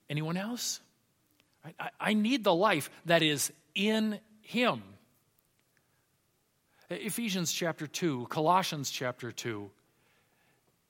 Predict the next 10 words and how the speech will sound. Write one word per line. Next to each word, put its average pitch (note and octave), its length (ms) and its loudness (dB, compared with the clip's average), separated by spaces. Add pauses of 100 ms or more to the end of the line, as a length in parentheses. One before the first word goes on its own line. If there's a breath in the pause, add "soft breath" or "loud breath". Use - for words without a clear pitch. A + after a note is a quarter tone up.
(140)
says G3+ 380 6
that F3 200 0
because G#3+ 460 0
of F3 100 -2
my D#3+ 200 4
transgressions F3 920 0
and D3 220 0
sins, F#3+ 400 2
I'm D3+ 240 0
what? C3 360 0